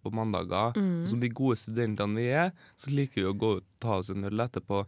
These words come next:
Speaker 2: Ja.
Speaker 1: Så det høres ut hver gang som sånn,
Speaker 2: Ja.
Speaker 1: "Nei, jeg var ute i går", så jeg bare sånn, "Var du, er du ute hver
Speaker 2: Ja.
Speaker 1: dag,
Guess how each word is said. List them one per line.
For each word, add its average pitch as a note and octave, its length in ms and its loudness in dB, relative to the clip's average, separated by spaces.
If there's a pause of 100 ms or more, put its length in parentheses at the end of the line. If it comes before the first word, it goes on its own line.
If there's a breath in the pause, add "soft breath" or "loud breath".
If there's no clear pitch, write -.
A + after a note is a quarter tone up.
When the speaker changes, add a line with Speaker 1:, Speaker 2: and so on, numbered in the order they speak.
(180 soft breath)
Speaker 2:
Ja. F#3+ 160 -4
Speaker 1:
Så - 160 0
det B2+ 140 4
høres C3 500 2
ut A#2 240 -2
hver A2+ 320 4
gang A#2 160 4
som A#2+ 160 2
sånn, A2+ 160 -2
Speaker 2:
Ja. G3 240 2
Speaker 1:
"Nei, G#2 160 6
jeg A#2+ 140 4
var B2 160 6
ute B2 180 0
i - 60 0
går", A#2 160 6
så B2+ 80 4
jeg A#2+ 80 4
bare A2 100 2
sånn, A2 80 -2 (220 loud breath)
"Var E2+ 100 -4
du, E2+ 80 -6
er G#2+ 320 -2
du G#2 80 2
ute A2+ 300 -2
hver A#2 340 2
Speaker 2:
Ja. F#3+ 160 8
Speaker 1:
dag, D3 320 8